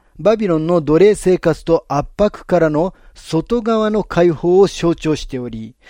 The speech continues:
また同時にこれらの幻は、イスラエルがもう一度世界中に散らされ、その後主イエスが彼らをその地に連れ戻される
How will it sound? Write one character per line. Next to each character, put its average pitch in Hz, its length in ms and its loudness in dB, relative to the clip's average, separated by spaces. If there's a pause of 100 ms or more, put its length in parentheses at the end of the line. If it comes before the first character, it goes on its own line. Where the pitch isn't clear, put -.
(160)
ま 175 140 0
た 190 160 0
同 175 160 2
時 156 140 -2
に 202 240 -4 (220)
こ 185 120 -2
れ 220 140 4
ら 202 100 2
の 160 140 0
幻 147 540 0
は、 123 280 -6 (240)
イ 170 140 -2
ス - 180 -4
ラ 240 140 2
エ 196 60 2
ル 151 100 -2
が 165 160 4
も 180 320 0
う 262 40 -2
一 190 160 -10
度 196 140 4
世 160 220 -2
界 208 280 2
中 180 200 -4
に 165 120 -4
散 - 180 -2
ら 156 100 4
さ 135 160 -6
れ、 120 260 -8 (1000)
そ 202 200 0
の 233 100 0
後 202 300 -2
主 - 340 -6
イ 208 140 0
エ 220 80 6
ス 170 160 -8
が 156 160 4
彼 196 260 4
ら 135 180 2
を 110 160 -8
そ 185 200 -6
の 185 160 -2
地 - 240 -6
に 180 100 -2
連 - 220 -8
れ 180 80 0
戻 190 260 -2
さ 165 160 0
れ 156 100 4
る 170 240 0